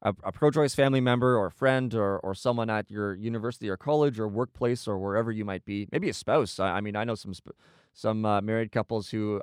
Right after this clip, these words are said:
have differing opinions when it comes to this. So, and, and try to have a good conversation,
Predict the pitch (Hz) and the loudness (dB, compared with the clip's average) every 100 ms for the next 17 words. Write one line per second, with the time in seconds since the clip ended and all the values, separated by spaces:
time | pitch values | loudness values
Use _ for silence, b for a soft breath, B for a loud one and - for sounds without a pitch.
0 | - 90 95 110 110 110 104 92 104 101 | -4 -4 -2 -2 -4 -4 -6 -4 -2 -2
1 | 95 98 95 98 101 - 92 82 - 98 | -2 -4 -4 -6 -8 -6 -6 -6 -2 -2
2 | - b b b 110 120 143 - - 196 | -2 b b b -2 -2 -4 -4 2 2
3 | 214 208 135 123 117 120 101 117 110 123 | 2 -2 2 4 4 -2 -2 -2 -2 -4
4 | 107 104 98 95 71 73 | -4 -4 -6 -6 -8 -16